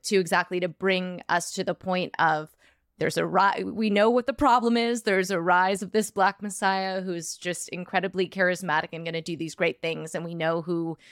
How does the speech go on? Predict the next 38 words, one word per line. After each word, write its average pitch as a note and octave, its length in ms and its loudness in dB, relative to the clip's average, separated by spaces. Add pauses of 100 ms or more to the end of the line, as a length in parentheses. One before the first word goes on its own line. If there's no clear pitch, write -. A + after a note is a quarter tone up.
(440)
the G3+ 100 2
bad G3 260 4
guy E3+ 140 4
is. A#2 340 -2
And D3 120 0
it's, - 500 -4 (100)
um, E3+ 400 0 (800)
J. - 240 -6
Edgar - 240 0
Hoover. E3 580 0 (400)
I G#3+ 60 0
think F#4 200 2
we B4+ 160 2
have, B3 340 2
we B3 160 2
have C4+ 120 2
a F4+ 60 2
clip - 500 0
I'd F#3+ 140 0
love F3+ 160 2
to F#3+ 100 -6
play E3+ 400 2
from F3 240 0
that E3+ 220 0
opening D#3+ 600 -4
segment E3+ 460 -2
as D3+ 180 -6
well D#3 220 2
that B2+ 160 -4
sets - 340 -4
up - 140 -6
the D3+ 60 -12
mu-, D#3+ 320 -8
movie E3 240 -4
so D3+ 160 -2
beautifully. D#3 480 -8
This E3+ 200 -6
is, G#3 300 -2